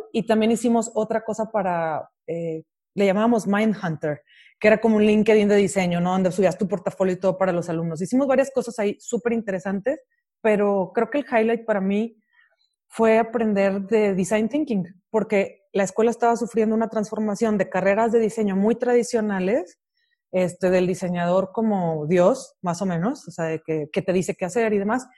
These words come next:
a darle una mega, mega, mega vuelta, este, y, y a construir carreras que tuvieran esta parte de innovación, que en realidad, pues, ese es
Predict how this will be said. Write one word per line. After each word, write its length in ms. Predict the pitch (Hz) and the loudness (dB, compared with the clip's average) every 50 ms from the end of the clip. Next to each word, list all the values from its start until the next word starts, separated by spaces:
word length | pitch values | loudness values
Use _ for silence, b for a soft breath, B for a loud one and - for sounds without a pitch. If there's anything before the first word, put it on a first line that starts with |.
| b b b b - | b b b b -4
a 120 | 175 180 | 0 4
darle 200 | 196 208 208 233 | 4 6 6 6
una 160 | 240 247 240 233 | 6 6 6 6
mega, 320 | 233 233 240 233 240 240 | 4 4 4 4 2 2
mega, 240 | 247 240 240 240 240 | 2 0 0 0 0
mega 200 | 240 240 233 226 | 0 0 -2 -2
vuelta, 560 | 220 220 208 202 190 - 202 202 233 240 _ _ _ _ _ _ _ _ _ _ _ _ _ - | -2 0 -2 -2 -2 -2 -4 -4 -4 -6 _ _ _ _ _ _ _ _ _ _ _ _ _ -10
este, 480 | 180 180 175 170 170 - - 190 - - | -6 -6 -6 -6 -6 -4 -4 -4 -4 0
y, 160 | - 196 208 202 208 - 208 | 2 4 4 4 4 2 2
y 80 | 214 208 | 2 2
a 140 | 196 190 190 | 2 2 0
construir 380 | 220 196 185 - 214 202 190 | -2 -4 -2 0 0 0 0
carreras 360 | 202 226 226 226 214 220 220 220 | 0 0 2 2 2 0 0 -4
que 80 | - - | -6 -6
tuvieran 340 | - 208 202 190 190 202 | -4 0 0 0 0 -2
esta 160 | 190 185 - 190 | -4 -4 -4 -2
parte 280 | - 208 190 - 214 | -2 -2 -2 2 0
de 60 | 208 | 2
innovación, 580 | 208 208 208 208 214 208 214 240 220 233 254 254 | 2 4 4 2 2 4 4 2 4 4 2 -2
que 100 | 254 190 | -2 -4
en 60 | 165 | -6
realidad, 300 | 160 160 165 165 170 170 - | -4 -2 0 0 0 -2 -4
pues, 140 | 196 185 - | -6 -4 -4
ese 160 | 175 - 202 | -4 -4 -4
es 140 | 185 - | -6 -8